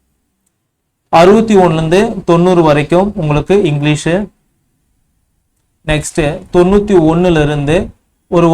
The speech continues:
ஒன் ட்வென்டி வரைக்கும் வந்து பாத்தீங்க அப்படின்னா மேத்ஸ், தொண்ணூத்தி, ச-, நூத்தி இருபத்தி ஒண்ணுல இருந்து ஒன் ஃபிஃப்டி வரைக்கும் பாத்தீங்க அப்படின்னா இ வி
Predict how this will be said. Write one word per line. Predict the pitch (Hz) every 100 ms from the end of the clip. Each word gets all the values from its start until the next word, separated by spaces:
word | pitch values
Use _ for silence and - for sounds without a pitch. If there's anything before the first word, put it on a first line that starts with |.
| 165
ஒன் | 180
ட்வென்டி | 196 175 165
வரைக்கும் | 156 156 165
வந்து | 151 151
பாத்தீங்க | 143 143 139
அப்படின்னா | 143 160 220 - _ _ _ _ 147
மேத்ஸ், | 147 160 - - 170 190 - _ _ _ _ _ _ _ _ _ _ _ _ _ _
தொண்ணூத்தி, | 190 190 220 220 214 208 214 196
ச-, | 160 170 175 180 185
நூத்தி | 180 196 196
இருபத்தி | 175 180 185 165
ஒண்ணுல | 147
இருந்து | 147 156 202 202 190 156
ஒன் | 180 170
ஃபிஃப்டி | 175 165
வரைக்கும் | 151 151 151
பாத்தீங்க | 139 139 135
அப்படின்னா | 131 151 220 - _ _ _ - 170
இ |
வி | 180